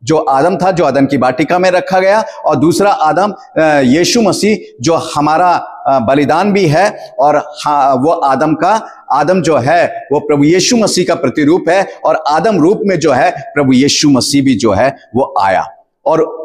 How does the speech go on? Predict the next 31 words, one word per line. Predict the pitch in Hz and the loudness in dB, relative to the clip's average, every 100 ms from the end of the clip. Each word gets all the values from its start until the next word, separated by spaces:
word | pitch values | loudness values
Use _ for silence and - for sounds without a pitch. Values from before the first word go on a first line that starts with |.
| - _ _ - | -16 _ _ -2
अ, | 151 | 2
मनुष्य | 147 151 214 277 - - - | 2 2 2 0 0 -4 -2
की | 226 | 0
जब | 196 175 | 0 0
हम | 170 156 | -2 0
बात | 165 202 185 | 0 -2 -2
करते | 175 180 | 0 0
हैं, | 165 220 | 0 -2
तो | - - 175 | -4 -4 0
ये | 165 185 | 2 0
बुद्धिमानी | 139 131 139 131 156 170 | 0 2 2 2 0 0
को | 139 | 0
भी | 123 156 151 - 113 | 2 0 -2 -8 -2
दर्शाता | 131 113 113 104 107 | -2 0 -2 -2 -2
है। | 90 82 143 | -2 -4 -2
बहुत | 165 220 - | 0 0 0
सी | 220 | 0
बातें | 151 139 139 143 | 0 0 0 0
जो | 131 | 0
हैं, | 113 165 - - 135 | 0 -2 -4 -6 -2
वो | 156 160 170 | 0 0 0
इस | 165 170 165 156 - - - - | -2 0 0 0 -2 -18 -20 -2
तीसरे | 202 - 233 233 | -2 0 0 0
प्राणी | 165 151 170 | 0 0 2
में | 175 147 | 2 2
जो | 143 | 0
है, | 117 160 | 2 0
देखने | 143 131 147 | 0 0 -2
को | 147 151 139 139 | 0 0 0 0
मिलती | 147 139 185 110 | 0 0 0 0
हैं, | 120 | -2